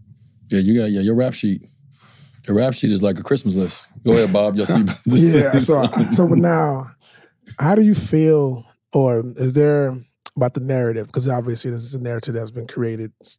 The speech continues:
Speaker 2: you know, playing in the game nineteen years. And like, like D said, it's kinda based from that, that moment back with N C State. Like, when you hear the narrative and you see it,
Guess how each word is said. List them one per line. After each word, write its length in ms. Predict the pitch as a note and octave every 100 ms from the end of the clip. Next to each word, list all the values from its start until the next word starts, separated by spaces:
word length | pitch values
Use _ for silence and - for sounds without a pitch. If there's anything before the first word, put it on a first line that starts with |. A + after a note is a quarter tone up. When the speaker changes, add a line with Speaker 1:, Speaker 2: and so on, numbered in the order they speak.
| -
Speaker 2:
you 80 | A#2
know, 100 | A2
playing 280 | - A#2+ A2+
in 60 |
the 60 | A2+
game 260 | A#2+ A#2 A2+
nineteen 380 | A2 - A2+
years. 360 | G#2 A2 G#2+ G#2 - _ - _ _ _ _ _ -
And 160 | C3 B2
like, 220 | B2 A#2 _ A2
like 180 | B2 A#2
D 160 | B2+
said, 360 | A#2 D3 C3 A#2
it's 220 | A2+ -
kinda 280 | - A#2 A2
based 340 | A#2+ A#2 -
from 140 | - G#2+
that, 160 | F#2+ _ _ - - -
that 120 | A#2+
moment 240 | A#2 A#2 A2
back 160 | A2+
with 100 | A2+
N 60 | A#2
C 160 | - A#2
State. 440 | - C3+ B2 A2
Like, 180 | B2+ A#2
when 100 | C3+
you 120 | F3
hear 120 | F3
the 60 | E3
narrative 500 | D3 D3 C3 B2+ A#2
and 120 | A#2+
you 80 | C3
see 320 | - - C#3+
it, 180 | A#2+